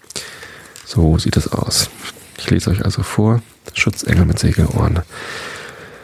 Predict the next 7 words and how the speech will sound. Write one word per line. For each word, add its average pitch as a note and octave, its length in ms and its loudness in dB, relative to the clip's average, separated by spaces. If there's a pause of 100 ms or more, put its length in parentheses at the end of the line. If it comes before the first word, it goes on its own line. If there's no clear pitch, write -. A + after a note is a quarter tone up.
(140)
von B2 220 2
Gudrun F#2+ 320 4
Maps, E2 300 2 (200)
Kapitel E2+ 520 2
achtzehn. F2 640 0 (480)
Augen D2+ 300 2
zu G#2+ 300 2